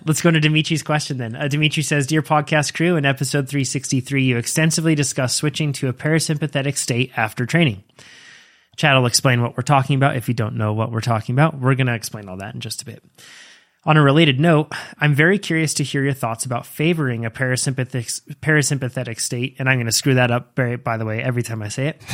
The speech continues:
uh, <laughs> "during a workout or race. Is that possible? Is that something that can be done consciously? Can one stay in a predominantly parasympathetic state during an endurance ride?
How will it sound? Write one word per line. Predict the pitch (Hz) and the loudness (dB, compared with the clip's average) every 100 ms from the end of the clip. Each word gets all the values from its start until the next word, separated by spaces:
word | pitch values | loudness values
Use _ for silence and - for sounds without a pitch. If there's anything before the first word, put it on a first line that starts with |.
| - - | -4 -2
uh, | 151 135 135 139 | 0 2 0 -2
<laughs> | 226 | 0
"during | 160 185 196 175 165 | 4 6 6 4 4
a | 147 | 2
workout | 143 156 156 143 139 | 4 2 2 0 0
or | 139 131 117 | 0 -2 0
race. | 135 113 - - - - | -2 -4 -8 -12 -12 0
Is | 170 160 | 0 2
that | 160 131 - | 2 0 -4
possible? | - 170 - 139 95 87 - _ - - _ _ - | -4 -2 -2 -4 -6 -14 -18 _ -20 -20 _ _ -6
Is | 147 | 0
that | 156 | 0
something | 143 143 143 | 2 0 0
that | 139 | -2
can | 139 131 | -2 -2
be | 127 | 0
done | 120 120 | 0 -2
consciously? | - 175 170 123 - 127 123 _ _ _ _ - | -2 0 0 -2 -4 -8 -16 _ _ _ _ -6
Can | 147 147 | 0 4
one | 180 175 | 4 2
stay | - 175 170 | 0 0 0
in | 156 | 0
a | |
predominantly | 135 147 131 143 180 180 143 131 135 131 | 0 0 2 2 4 4 2 0 -2 -2
parasympathetic | 143 131 123 - 131 120 - 117 113 | 0 0 0 -2 -4 -6 -6 -8 -6
state | - - 139 127 131 | -8 -2 -2 -2 -2
during | 135 127 123 | -2 0 -2
an | 117 | -2
endurance | 113 127 139 151 156 | -2 0 0 0 -2
ride? | 170 202 | -4 -6